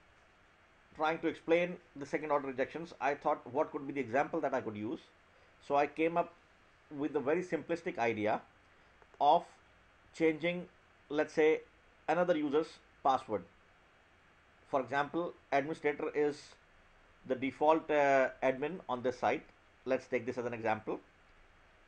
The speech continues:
So a S Q L injection, we inject something in the database. It does not respond with any output, but what we inject stores in the database, and then that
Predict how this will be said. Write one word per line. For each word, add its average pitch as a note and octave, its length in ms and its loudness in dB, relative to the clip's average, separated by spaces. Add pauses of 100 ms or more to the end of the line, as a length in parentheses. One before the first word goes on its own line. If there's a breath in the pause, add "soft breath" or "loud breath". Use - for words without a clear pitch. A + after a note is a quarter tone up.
(440)
So E3 340 8 (1120)
a - 20 2
S - 120 -2
Q F3+ 180 -4
L G3+ 80 4
injection, F3+ 500 0 (1300)
we D3+ 80 0 (140)
inject D3+ 280 2
something E3 300 0
in E3 80 -2
the D#3+ 80 4
database. D#3+ 420 4 (600)
It D#3 180 -2
does C#3 160 4
not F3 120 2
respond D#3+ 380 0
with E3 180 0 (120)
any D#3+ 180 -6
output, D3+ 400 0 (640)
but D3 180 4 (100)
what D3+ 140 2
we E3 200 -4
inject D3 340 -2 (220)
stores D#3+ 240 2
in D#3+ 80 -4
the D#3 140 4
database, D#3+ 360 0 (1040)
and D3 220 -2
then F3+ 240 4 (960)
that F#3+ 240 4